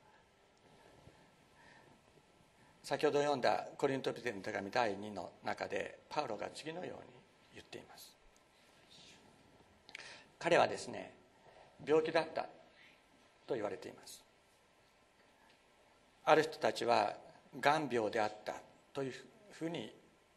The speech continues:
えー、考える人もいますけれども、精神的な病を持っていたという、と理解している人たちもいます。えー、ティードリヒ・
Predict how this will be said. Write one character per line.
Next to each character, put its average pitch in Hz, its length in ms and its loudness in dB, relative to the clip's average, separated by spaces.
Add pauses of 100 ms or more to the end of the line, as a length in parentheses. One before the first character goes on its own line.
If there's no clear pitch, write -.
(240)
え 92 1040 -6
ー、 113 180 0
考 101 60 0
え 101 60 2
る 90 60 -8
人 - 160 -10
も 90 60 -14
い 87 60 -16
ま 92 120 -14
す - 80 -14
け - 80 -10
れ 95 60 -10
ど 110 80 -10
も、 135 340 -4 (680)
精 160 220 0
神 170 180 -4
的 170 140 -4
な 165 100 0
病 156 360 -2
を 104 40 -6
持 117 120 -6
っ 113 40 -8
て - 160 -8
い 92 60 -10
た 104 160 -8
と - 80 -10
い 110 80 -8
う、 113 60 -12 (260)
と 175 340 -4 (640)
理 123 120 -6
解 90 180 -2
し - 60 -14
て 101 80 -10
い - 40 -10
る 92 40 -12
人 - 120 -16
た 87 140 -14
ち - 140 -16
も 107 180 -16 (120)
い - 40 -20
ま - 140 -20
す。 - 180 -20 (1500)
え 98 640 -4
ー、 - 40 -12
テ 165 80 0
ィ 151 40 0
ー - 20 -2
ド 151 80 -2
リ 151 100 -4
ヒ・ - 280 -12